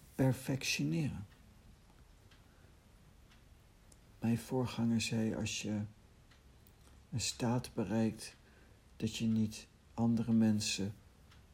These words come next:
hopeloos <laughs> tot last bent,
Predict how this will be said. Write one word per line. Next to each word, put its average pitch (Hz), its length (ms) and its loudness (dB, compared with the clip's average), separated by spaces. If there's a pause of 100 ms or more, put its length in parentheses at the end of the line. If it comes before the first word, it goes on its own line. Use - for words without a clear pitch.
(200)
hopeloos 139 1300 4 (200)
<laughs> - 1040 -16
tot - 260 -2
last 120 460 0
bent, 107 440 0